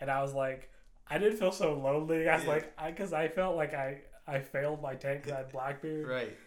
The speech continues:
Speaker 1: And then I saw these, all these other, like, YouTubers with it, and I was like, "Okay,
Speaker 2: Right,
Speaker 1: I'm
Speaker 2: and
Speaker 1: not
Speaker 2: that's
Speaker 1: the
Speaker 2: how,
Speaker 1: only one."
Speaker 2: that's exactly how I felt. I was like, "Man, I," you know, for a, a good little bit, I thought I was doing good. You know, my plants were growing. I hadn't killed any fish. My wa-, my water was doing good. Like, everything was good. And then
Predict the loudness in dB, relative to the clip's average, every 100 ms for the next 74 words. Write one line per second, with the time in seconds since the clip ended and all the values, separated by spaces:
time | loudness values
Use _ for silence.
0 | -18 -10 -4 -2 -2 2 2 2 0 2
1 | 2 2 -2 -2 -4 -6 -12 -8 -6 -6
2 | -6 -6 -6 -6 -6 -6 -8 -4 -4 -4
3 | -12 -12 -14 -20 -14 -6 -4 0 0 0
4 | 0 -2 -2 -4 -4 -6 -8 -8 -8 -10
5 | -8 -10 -8 -8 -6 -6 -4 -8 -10 -14
6 | -14 -14 -10 -10 -12 -18 -16 -10 -8 -6
7 | -6 -6 -6 -10 -6 -2 -2 -2 -4 -2
8 | -2 -2 -6 -4 -4 -4 -6 -10 -10 -6
9 | -6 -4 -8 -8 -10 -14 -12 -12 -14 -12
10 | -8 -8 -6 -8 -10 -16 -20 _ -14 -10
11 | -10 -10 -12 -12 -14 -16 -12 -8 -8 -8
12 | -16 _ _ -20 -16 -12 -12 -10 -10 -6
13 | -4 -4 -4 -8 -10 -10 -6 -6 -6 -6
14 | -6 -6 -10 -10 -12 -10 -8 -6 -8 -10
15 | -10 -10 -14